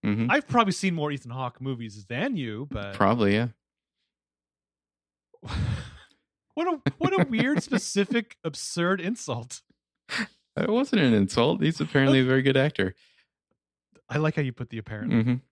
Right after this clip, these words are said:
Speaker 1: I just don't watch very many movies. I mean, he was fine in Dead Poet Society, I suppose. I get him and Billy Crudup mixed up sometimes.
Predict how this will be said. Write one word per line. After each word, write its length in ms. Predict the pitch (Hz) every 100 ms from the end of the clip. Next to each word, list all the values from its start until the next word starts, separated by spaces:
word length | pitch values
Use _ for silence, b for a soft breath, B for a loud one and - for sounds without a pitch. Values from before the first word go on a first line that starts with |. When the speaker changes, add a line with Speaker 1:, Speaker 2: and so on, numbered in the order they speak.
| _ _ -
Speaker 1:
I 140 | - 127
just 140 | 113
don't 120 | 107
watch 240 | 95 90 -
very 160 | 90
many 220 | 92 92 90
movies. 260 | 95 95
I 80 | 98
mean, 140 | 98
he 80 | 101
was 160 | 95 -
fine 200 | 87 92
in 120 | 92
Dead 200 | 90 92
Poet 220 | 92 -
Society, 560 | - - 95 95 95 107 -
I 140 | - 95
suppose. 560 | - - 98 98 101 - - B B B B -
I 60 | 135
get 160 | 135
him 120 | 143
and 140 | 135 107
Billy 220 | 110 98
Crudup 360 | - 95 92 87
mixed 280 | 92 -
up 120 | - -
sometimes. 540 | 95 98 104 107